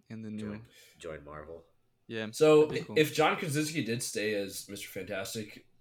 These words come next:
Speaker 3: do you think we'd absolutely need to have Emily Blunt as, um, Invisible Woman?
Speaker 1: Oh man, that'd be so sick, dude.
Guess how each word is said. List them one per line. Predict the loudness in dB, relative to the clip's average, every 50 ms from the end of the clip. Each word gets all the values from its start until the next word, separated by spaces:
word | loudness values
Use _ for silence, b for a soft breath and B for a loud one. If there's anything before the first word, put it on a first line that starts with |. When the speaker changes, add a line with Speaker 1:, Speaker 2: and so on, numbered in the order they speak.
| _ _ _
Speaker 3:
do | -10 -8
you | -8 -6
think | -4 -6 -6 -6 -10 -14 -12
we'd | -10 -8 -8 -8 -8 -6
absolutely | -2 -2 -2 -2 -4 -6 -8 -8 -10 -10
need | -12 -14 -12 -12
to | -10 -8
have | -8 -8 -8
Emily | -10 -10 -12 -12 -14
Blunt | -12 -12 -12 -12 -12 -12 -12
as, | -14 -14 -12 -12 -12 -12 -14 -16
um, | -20 -20 -20 -20 -20 -20
Invisible | -20 -20 -20 -20 -20 -18 -14 -14 -12
Woman? | -12 -10 -12 -12 -14 -16 _ _ _ _ _ _ -8
Speaker 1:
Oh | -4 -2 -2 -2 -2
man, | -4 -6 -6 -6
that'd | -6 -6 -6
be | -8 -10
so | -10 -8 -4 -4 -4 -2 -4
sick, | -6 -10 -10 -8 -8 -8 -8 -10 _
dude. | -10 -8 -6 -6 -6 -8 -10